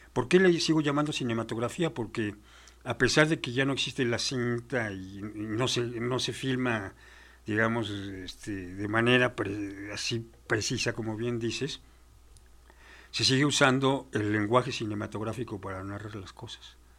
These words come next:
Es un lenguaje, el lenguaje cinematográfico, eso hace que siga siendo cine,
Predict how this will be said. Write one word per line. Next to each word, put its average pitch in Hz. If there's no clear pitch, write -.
Es -
un 131
lenguaje, 123
el 98
lenguaje 110
cinematográfico, 107
eso 117
hace 127
que 107
siga 107
siendo 101
cine, 170